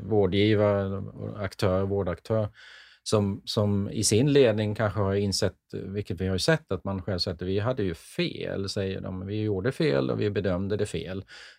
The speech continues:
Men vad gör det för skillnad i praktiken? Och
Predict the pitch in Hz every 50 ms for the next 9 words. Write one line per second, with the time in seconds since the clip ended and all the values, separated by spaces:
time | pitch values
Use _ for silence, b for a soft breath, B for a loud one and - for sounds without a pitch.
0 | B - 110 107 107 107 107 92 107 113 110 110 107 101 101 104 98 104 - -
1 | 101 - - 131 117 101 98 107 117 113 110 101 101 - _ 110 - - - 175
2 | 147 - - - _ _ - - 95 95 92 85 - 98 -